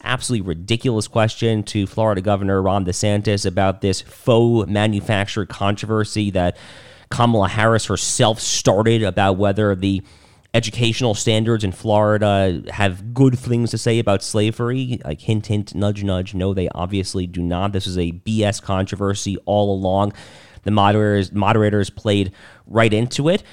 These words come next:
They also took, by my clock, roughly sixteen to seventeen minutes to actually let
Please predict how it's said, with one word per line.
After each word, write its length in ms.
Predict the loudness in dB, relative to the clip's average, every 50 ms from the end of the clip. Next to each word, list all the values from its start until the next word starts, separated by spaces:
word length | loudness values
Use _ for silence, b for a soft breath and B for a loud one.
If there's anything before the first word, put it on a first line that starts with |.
| B B B B
They 100 | 4 6
also 300 | 6 4 4 2 0 0
took, 420 | 2 4 4 4 4 2 -2 -20 _ _ _ _ _ _ _ _ _ _ _ 0
by 100 | 2 4
my 180 | 4 4 4 2
clock, 300 | 2 4 4 4 4 4
roughly 260 | 2 2 2 0 -2
sixteen 720 | -2 -2 -2 -2 -2 -4 -6 -2 0 2 2 2 2 2
to 60 | 0
seventeen 520 | 0 0 0 0 0 0 0 -2 0 0
minutes 400 | 0 0 -2 -4 -8 -10 -12 -10 -6
to 180 | -2 0 0
actually 460 | 0 0 -2 -4 -4 -4 -2 -2 -2 -4
let 320 | -6 -4 -4 -2 -4 -4